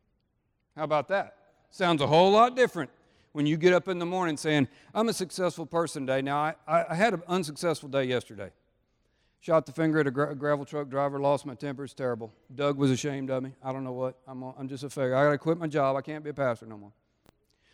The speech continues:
Or I can get up and say, "I'm a successful person today. I had an unsuccessful day yesterday, but I'm not a failure."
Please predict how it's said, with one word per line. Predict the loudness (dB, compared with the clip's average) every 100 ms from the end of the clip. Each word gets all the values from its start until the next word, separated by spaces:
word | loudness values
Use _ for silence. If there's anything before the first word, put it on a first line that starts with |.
| 8
Or | 12 12
I | 10
can | 6 6
get | 8
up | 6
and | 4
say, | -4 -2
"I'm | -2 -2
a |
successful | -6 -6 -2 -2 -2 -8 -8
person | -2 -2 -4 -8
today. | -6 -4
I |
had | -2
an | -2
unsuccessful | -4 -6 -8 -8 -6 -6
day | -4
yesterday, | -4 -8 -14
but | -14
I'm | -12
not | -12 -12
a |
failure." | -14 -18